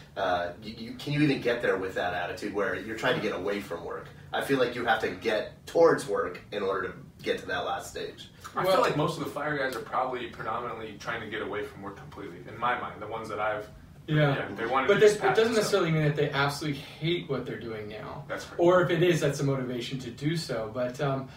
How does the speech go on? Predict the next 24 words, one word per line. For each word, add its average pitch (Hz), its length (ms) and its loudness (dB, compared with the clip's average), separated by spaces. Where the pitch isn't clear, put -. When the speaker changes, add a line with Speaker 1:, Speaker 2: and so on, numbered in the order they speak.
Speaker 3:
th-, 190 180 4
there 196 200 8
are 185 60 8
a 156 60 4
few 262 600 0
things 170 300 0
that 143 140 2
I 127 60 2
can 143 140 -2
think 143 240 0
of 127 140 0
that 123 180 -2
make 135 240 0
it 143 160 -2
easier 139 600 2
to - 100 -10
follow 123 480 4
or, 120 260 -4
or 117 160 -6
start 123 260 -2
developing 117 380 -4
through 131 180 -2
that 113 140 -4
fire. 98 400 -6